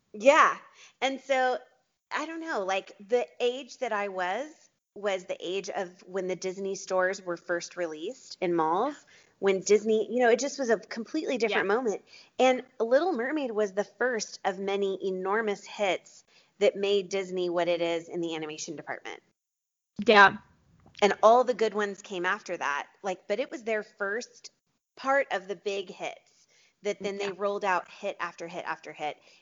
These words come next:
Speaker 1: And it was just a different era. So
Speaker 2: Yeah, it
Speaker 1: sequels
Speaker 2: was
Speaker 1: to those,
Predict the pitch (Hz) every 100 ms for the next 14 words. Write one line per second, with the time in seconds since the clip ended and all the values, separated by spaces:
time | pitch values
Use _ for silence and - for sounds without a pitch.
0 | - 226 240 302 - 262 285 262 247 -
1 | 170 147 95 80 - _ _ _ - 233
2 | 220 247 247 208 226 233 240 240 190 196
3 | 196 208 208